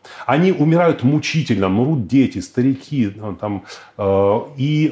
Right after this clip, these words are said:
приезжают к ним врачи и при-, делают им прививку. И эти люди никогда больше в жизни не болеют этой, этим, этой болезнью.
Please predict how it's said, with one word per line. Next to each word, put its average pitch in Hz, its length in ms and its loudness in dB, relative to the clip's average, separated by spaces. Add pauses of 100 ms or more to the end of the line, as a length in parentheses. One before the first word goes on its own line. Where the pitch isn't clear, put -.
приезжают 160 360 0
к - 80 -10
ним 147 160 2
врачи 139 500 0 (1000)
и 156 100 2
при-, 156 340 -2
делают 165 360 0
им 165 80 2
прививку. 135 680 -4
И 151 140 2
эти 160 160 -4
люди 160 180 2
никогда 139 460 2
больше 143 240 -2
в - 20 -2
жизни 135 240 0
не 131 140 4
болеют 127 400 0
этой, 107 160 -4
этим, 107 420 -10
этой 110 180 -8
болезнью. 90 420 -12